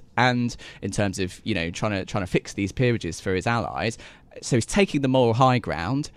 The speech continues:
He obviously thinks that voters will say, "Good for him, he's taken the moral high ground." Well, maybe, maybe he's right. But if he's not right, and this just keeps coming back,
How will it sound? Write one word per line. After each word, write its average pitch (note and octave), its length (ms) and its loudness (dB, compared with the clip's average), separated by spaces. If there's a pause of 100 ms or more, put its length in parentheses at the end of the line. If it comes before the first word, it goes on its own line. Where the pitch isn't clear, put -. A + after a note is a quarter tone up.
He C#3 100 6
obviously C3+ 260 4
thinks - 500 2
that A2+ 240 2
voters A#2 520 2
will A2+ 280 0
say, G#2 480 0 (220)
"Good A#2+ 160 0
for - 120 -4
him, A2 200 2
he's G#2+ 140 -4
taken G#2 320 -4
the G#2 60 -4
moral G#2 240 -2
high C3+ 220 2
ground." A2 400 -4 (280)
Well, D#3 120 0
maybe, F3 500 0
maybe D#3 240 4
he's C#3 200 0
right. D3 380 0
But - 80 0
if - 80 0
he's C#3 180 -2
not D#3 300 2
right, E2+ 340 -2 (260)
and G#2+ 140 0
this A2 220 -2
just - 240 -4
keeps - 260 0
coming G#2+ 320 -4
back, E2 460 -4